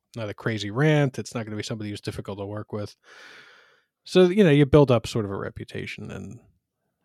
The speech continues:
and that I think kind of just, you know, uh, like I said, it snowballs. It, it, it builds up on itself. So I,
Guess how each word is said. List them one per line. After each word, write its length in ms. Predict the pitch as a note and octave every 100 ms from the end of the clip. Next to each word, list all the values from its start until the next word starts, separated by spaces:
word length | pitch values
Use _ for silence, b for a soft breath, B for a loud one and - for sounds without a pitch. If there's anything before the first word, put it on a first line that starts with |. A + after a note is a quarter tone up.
| _ _ -
and 200 | A2 A2
that 180 | G#2+ -
I 100 | A2
think 380 | - G#2+ G2 - _ _ _ _ -
kind 180 | A#2+ G#2+
of 440 | G2+ G2 - _ _ _ _ _ -
just, 360 | B2 G#2+ - _ _ _ _ -
you 120 | B2
know, 280 | G#2+ G#2+ G#2+
uh, 240 | G#2 G#2 G2+ -
like 120 | G#2+
I 60 |
said, 160 | A2 C3
it 100 | G2
snowballs. 540 | - B2+ G#2+ F#2+ F#2+
It, 120 | G2+ G#2+
it, 160 | G#2+ -
it 160 | G#2 -
builds 240 | G#2+ -
up 140 | G#2
on 100 | G#2+
itself. 580 | G2+ - A#2+ G#2 - - -
So 240 | A2+ G#2+
I, 120 | G#2+